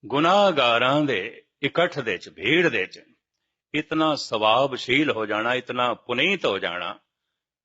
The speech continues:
ਇੰਝ ਲੱਗਦਾ ਪਿਆ ਜਿਵੇਂ ਇਹ ਵੀ ਇੱਕ ਪਾਪ ਹੋਵੇ। ਭੀੜ ਪਾਗਲਾਂ ਦੀ ਹੈ, ਸਿਆਣਾ ਤੂੰ ਇੱਕ।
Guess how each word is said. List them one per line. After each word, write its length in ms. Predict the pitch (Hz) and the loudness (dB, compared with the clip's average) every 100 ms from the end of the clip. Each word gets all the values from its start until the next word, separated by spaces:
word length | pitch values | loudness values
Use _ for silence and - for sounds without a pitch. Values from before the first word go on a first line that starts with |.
| - | -8
ਇੰਝ 160 | 175 | -4
ਲੱਗਦਾ 440 | 151 120 107 107 104 | 0 0 2 0 2
ਪਿਆ 200 | 110 107 | 0 -2
ਜਿਵੇਂ 300 | 110 107 113 | -2 -6 -4
ਇਹ 140 | 127 127 | -2 -2
ਵੀ 100 | 120 | -2
ਇੱਕ 100 | - | -6
ਪਾਪ 380 | - 65 64 | -12 -12 -14
ਹੋਵੇ। 240 | - _ _ - _ _ _ _ _ _ _ _ _ _ _ _ _ _ _ _ _ _ _ _ _ 101 | -20 _ _ -20 _ _ _ _ _ _ _ _ _ _ _ _ _ _ _ _ _ _ _ _ _ -18
ਭੀੜ 360 | 95 104 127 131 | -8 -4 -4 -4
ਪਾਗਲਾਂ 640 | - 107 98 107 117 139 | -2 0 2 0 2 2
ਦੀ 180 | 120 87 | 0 -6
ਹੈ, 380 | 85 82 - - _ _ _ | -10 -14 -20 -20 _ _ _
ਸਿਆਣਾ 560 | - - 104 104 104 | -16 -8 -6 -2 -4
ਤੂੰ 280 | 98 101 90 | -4 -10 -14
ਇੱਕ। 400 | - 107 _ _ | -12 -14 _ _